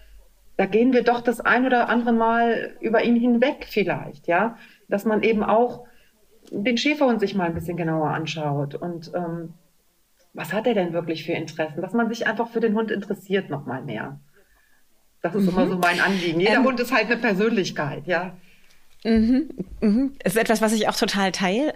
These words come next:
Speaker 2: Also die schwierigen Hunde, die uns herausgefordert haben,
Speaker 1: Genau.
Speaker 2: sind die Hunde, von denen ich immer alle, am allermeisten <laughs> gelernt habe. Ähm,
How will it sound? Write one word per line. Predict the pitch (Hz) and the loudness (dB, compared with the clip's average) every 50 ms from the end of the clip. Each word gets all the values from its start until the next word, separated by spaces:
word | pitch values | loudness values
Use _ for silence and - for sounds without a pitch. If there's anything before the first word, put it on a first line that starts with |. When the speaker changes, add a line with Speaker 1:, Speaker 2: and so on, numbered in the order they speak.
| - | -2
Speaker 2:
Also | - 208 202 196 202 | 0 2 2 2 2
die | 180 202 190 | 2 0 0
schwierigen | - - 208 226 233 254 233 240 | 0 2 2 2 2 2 2 2
Hunde, | 220 233 269 320 302 254 | 2 4 4 4 2 4
die | 185 190 180 | 2 2 2
uns | 170 180 - | 2 0 0
herausgefordert | 202 190 175 180 202 - - 254 233 - - 214 226 233 233 233 226 - | 2 2 2 2 2 2 0 0 -2 0 2 2 2 2 2 0 0 -2
haben, | 233 220 214 214 214 208 | 0 0 0 2 0 0
Speaker 1:
Genau. | 208 190 | -2 0
Speaker 2:
sind | 190 208 185 214 | 0 0 0 2
die | 202 185 | 2 2
Hunde, | 202 208 202 202 | 2 2 2 0
von | 196 - - 196 190 175 | 0 0 0 0 2 2
denen | 185 175 175 - | 0 0 0 0
ich | 240 240 - - - | -2 -2 -2 0 2
immer | 294 294 285 233 - | 2 4 4 2 2
alle, | 202 196 190 - - - | 2 2 2 0 0 -2
am | 190 190 | -2 0
allermeisten | - 233 262 254 226 202 202 196 - - 208 | 2 2 2 2 2 2 2 0 0 0 2
<laughs> | |
gelernt | 208 247 220 185 202 285 320 - - | 2 2 2 2 2 0 0 0 -2
habe. | 277 339 359 - - 403 427 415 403 - - - - 247 - - | -2 -2 -2 -4 -4 -4 -2 -2 -2 -4 -4 -4 -6 -6 -2 2
Ähm, | 202 208 202 208 208 | 2 2 2 2 0